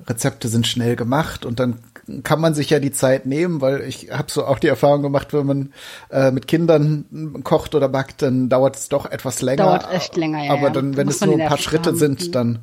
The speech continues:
Speaker 1: kann man sich das, die, die Zeit
Speaker 2: Also es
Speaker 1: halt
Speaker 2: sind
Speaker 1: nehmen.
Speaker 2: nicht, es sind nicht alle Rezepte super schnell gemacht. Ich hab halt ein paar schnelle Rezepte drin, aber halt so ein Kuchen braucht einfach seine Zeit. Man braucht ungefähr, weiß ich nicht, dreißig Minuten zum Zusammenrühren, bis man sich alles zusammengesucht hat und so zusammengerührt hat.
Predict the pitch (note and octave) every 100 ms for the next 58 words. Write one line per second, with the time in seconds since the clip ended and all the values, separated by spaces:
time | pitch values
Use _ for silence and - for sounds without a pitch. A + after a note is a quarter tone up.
0 | - - - - C3+ C3 A#2+ A#2 B2+ -
1 | - B2 A#2 A#2+ B2 A#2 B2 A#2+ G3+ A3
2 | G#3+ A#3+ C4 A#3+ A#3 - F#3 A#3+ A#3 -
3 | G3+ A#3+ A3+ - - G3+ G3+ G3 - F#3+
4 | F3+ G3 G#3+ - - - E3+ E3+ F3+ F3
5 | E3+ D#3+ F3+ E3+ E3 - - F3+ F#3+ G#3
6 | E3+ E3+ E3 - E3 E3+ - G3 - E3
7 | D3+ C#3 - A#2+ D3 D3 C3+ C3 - C3+
8 | C#3 D#3 D#3 D#3 E3+ E3+ E3 E3+ D#3+ -
9 | - - - - F3 E3+ E3 - - -
10 | - E3+ G3 G#3+ G3+ G3+ F#3 F3 F#3 F#3
11 | - F3 G#3 G3+ F#3+ F3+ G3+ G3+ G3 G3
12 | - A3+ F3+ D#3+ F3+ F#3 E3+ F3+ - -
13 | F3+ E3+ - F#3 - - - - E3+ F3+
14 | F3+ F3 F3 F3